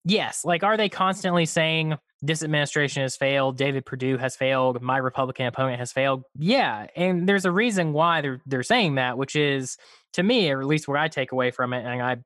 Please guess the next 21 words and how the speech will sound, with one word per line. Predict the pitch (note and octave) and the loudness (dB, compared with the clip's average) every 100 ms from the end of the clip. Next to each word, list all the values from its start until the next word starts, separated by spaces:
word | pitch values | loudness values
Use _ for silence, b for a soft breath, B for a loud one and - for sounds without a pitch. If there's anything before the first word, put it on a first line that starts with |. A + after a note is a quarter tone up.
| _ _ | _ _
really | D3 C3+ B2+ | -2 0 2
hope | D3+ C#3+ | 0 0
this | C#3 B2+ | -2 -4
is | B2+ | -2
what, | C3+ C3 | -2 -2
you | C#3 | -4
know, | A#2+ A#2 - | -2 -4 -2
the | C3+ | 0
American | C#3+ C#3+ - | 2 2 0
<laughs> | C#3 | 0
people, | D#3+ - - D3+ C#3+ B D#3 | 0 0 0 0 0 B -2
Georgians, | C3+ C#3 D3 C#3 C3+ | 2 2 2 -2 -2
are | C3 | -2
taking | D3 C#3 C#3 B2+ | -2 -4 -4 0
away | C3 C3 | 0 0
when | B2 | -2
they | A#2+ | -4
hear | - B3 | 0 2
this | F3 B2+ | 2 0
from | B2+ | -4
someone, | A#2 B2 A#2 A#2 A2+ | -2 -2 0 -2 -2